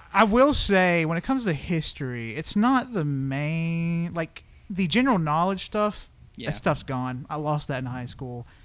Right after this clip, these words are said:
Speaker 1: It's the fun fact stuff that I have in my head.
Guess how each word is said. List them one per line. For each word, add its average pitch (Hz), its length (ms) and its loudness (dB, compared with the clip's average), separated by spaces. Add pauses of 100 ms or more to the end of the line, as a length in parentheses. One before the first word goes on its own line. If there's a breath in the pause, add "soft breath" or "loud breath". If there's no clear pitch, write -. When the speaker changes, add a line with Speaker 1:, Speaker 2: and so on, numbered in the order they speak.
(320 loud breath)
Speaker 1:
It's 214 200 2
the 220 120 2
fun 214 400 2
fact 160 420 -2
stuff - 360 -6
that 135 100 -6
I 127 60 -6
have 123 220 -10
in 120 80 -12
my 113 140 -10
head. 113 300 -16